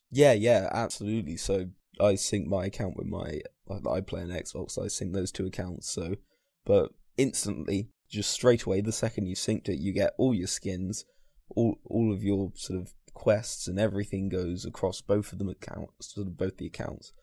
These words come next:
So I could be playing on my Xbox for one second,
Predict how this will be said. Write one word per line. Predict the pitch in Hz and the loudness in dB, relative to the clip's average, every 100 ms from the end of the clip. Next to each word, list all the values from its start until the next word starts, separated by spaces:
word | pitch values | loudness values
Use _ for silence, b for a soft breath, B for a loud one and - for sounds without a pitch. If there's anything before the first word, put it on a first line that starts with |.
| _ _ _ _ | _ _ _ _
So | - 104 | 2 4
I | 104 | 4
could | - 95 | 2 0
be | 95 92 92 - | 0 0 -4 -2
playing | - 117 104 | 4 6 6
on | 98 98 | 2 2
my | 92 92 92 - _ _ - | 0 0 -4 -10 _ _ 2
Xbox | 110 - 98 - - | 2 2 -2 -4 -2
for | 101 | 0
one | 113 110 | 2 2
second, | - - 101 90 | -2 -4 -6 -8